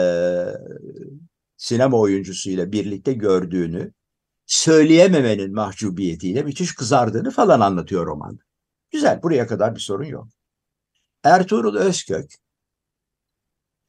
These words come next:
e, bir romancımızın, bir kadın romancımızın Gece Hayatı başlığıyla Hürriyet'in birinci sayfasında,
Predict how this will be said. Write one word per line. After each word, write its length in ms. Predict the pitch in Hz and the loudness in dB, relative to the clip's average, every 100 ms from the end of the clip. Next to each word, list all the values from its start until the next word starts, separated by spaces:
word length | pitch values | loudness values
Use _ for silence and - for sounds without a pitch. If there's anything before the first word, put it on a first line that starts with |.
| _ _ _ - | _ _ _ -4
e, 80 | 110 110 110 98 98 92 90 _ _ _ _ _ _ _ _ _ _ _ _ _ - | 4 6 6 6 2 0 -8 _ _ _ _ _ _ _ _ _ _ _ _ _ -4
bir 140 | 196 | -2
romancımızın, 920 | 160 147 143 135 113 117 107 - 175 | 2 4 4 2 -2 -4 -4 -6 -8
bir 180 | 131 131 | -6 -4
kadın 320 | 131 127 165 | -2 -2 -2
romancımızın 800 | 131 107 104 107 101 98 127 185 | -2 0 -2 -2 -6 -8 -8 -2
Gece 300 | 123 135 151 | 4 4 4
Hayatı 560 | 156 113 92 85 - 76 | 2 0 0 -2 -8 -6
başlığıyla 720 | 98 - 92 82 73 82 180 _ _ _ - | -4 -4 -6 -6 -4 -6 -6 _ _ _ -10
Hürriyet'in 480 | 170 175 165 185 139 | 0 2 4 0 0
birinci 340 | 131 135 151 | 0 0 -2
sayfasında, 640 | 143 95 76 87 - - | -4 -6 -6 -12 -16 -20